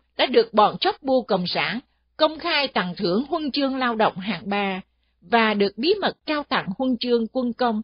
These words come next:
hạng ba cho thành tích của một công an đơn tuyến. Năm hai ngàn mười ba, ông Long chính thức được xuất lộ tông tích là đại tá an ninh và được điều về Bộ Công an, nắm chức Phó Tổng cục trưởng Cục Chính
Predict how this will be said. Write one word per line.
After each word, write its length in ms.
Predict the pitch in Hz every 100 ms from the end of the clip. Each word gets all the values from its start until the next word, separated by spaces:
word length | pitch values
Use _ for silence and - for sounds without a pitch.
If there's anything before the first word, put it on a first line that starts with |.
| _
hạng 280 | - 233 160
ba 320 | 196 190 180 180 _ _
cho 180 | - 302 285
thành 220 | 302 185
tích 180 | - - _
của 120 | - 214
một 220 | 233 170 _
công 200 | 208 202
an 360 | 202 196 180
đơn 200 | 190 180 170
tuyến. 260 | 196 214 440 _ _ _ _ _ _ _ -
Năm 200 | 311 311
hai 200 | 330 302
ngàn 280 | 233 190
mười 140 | 185 190
ba, 400 | 180 208 208 202 _ _ _
ông 220 | 262 247
Long 240 | 247 214
chính 220 | 208 269 349
thức 260 | 392 -
được 180 | - -
xuất 280 | - 349 -
lộ 260 | 240 170
tông 260 | - 220 202
tích 200 | 277 330 _ _ _
là 340 | 226 220 208
đại 200 | 196 196
tá 360 | - 214 254 370
an 220 | 240 214
ninh 240 | 214 202 196 _ _ _
và 280 | 247 254 240
được 240 | 208 202
điều 200 | 233 214
về 320 | 196 208 190
Bộ 260 | 185 185 -
Công 180 | 233 208
an, 280 | 196 190 180 _ _ -
nắm 260 | 196 254 294
chức 200 | 359 403 _ _ _ _ - -
Phó 240 | 240 320
Tổng 300 | 415 196 208
cục 220 | 277 220 _
trưởng 280 | 196 175 240 _ _ _
Cục 140 | - - _
Chính 200 | 240 311